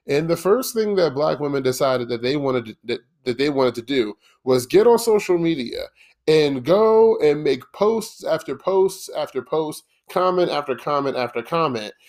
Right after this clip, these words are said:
about how they're going to stay out of this, uh, fight for, uh, Christian, okay?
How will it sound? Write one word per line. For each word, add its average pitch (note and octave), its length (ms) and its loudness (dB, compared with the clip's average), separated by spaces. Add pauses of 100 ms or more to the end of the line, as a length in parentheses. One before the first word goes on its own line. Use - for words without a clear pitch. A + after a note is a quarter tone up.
(180)
about D3 640 2
how D3+ 340 0
they're G3+ 260 2
going F#3+ 380 0
to E3+ 240 -10
stay G3+ 400 -2 (100)
out E3+ 320 -6 (100)
of C3+ 400 -6
this, C3 460 -2 (400)
uh, B2 280 2
fight C3+ 440 -4 (180)
for, A#2+ 880 -2 (100)
uh, G#2 240 -6 (220)
Christian, B2 460 -8 (220)
okay? G2+ 400 -12